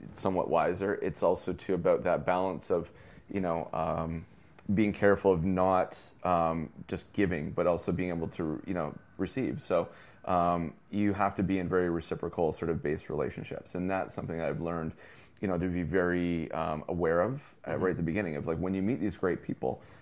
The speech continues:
Speaker 1: um, making sure that they are open to, you know, a very reciprocal based relationship.
Speaker 2: How do you spot that?
Speaker 1: Time and just sort of being present in that conversation,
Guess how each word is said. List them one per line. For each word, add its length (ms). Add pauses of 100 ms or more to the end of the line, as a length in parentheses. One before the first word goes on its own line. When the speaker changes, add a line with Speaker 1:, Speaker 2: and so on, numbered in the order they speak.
(160)
Speaker 1:
um, 520 (640)
making 360
sure 200
that 220
they 80
are 180
open 300
to, 540
you 100
know, 160
a 80
very 240
reciprocal 500
based 380
relationship. 800
Speaker 2:
How 100
do 60
you 60
spot 380
that? 260 (680)
Speaker 1:
Time 320
and 120
just 180
sort 140
of 180 (720)
being 180
present 380
in 100
that 120
conversation, 640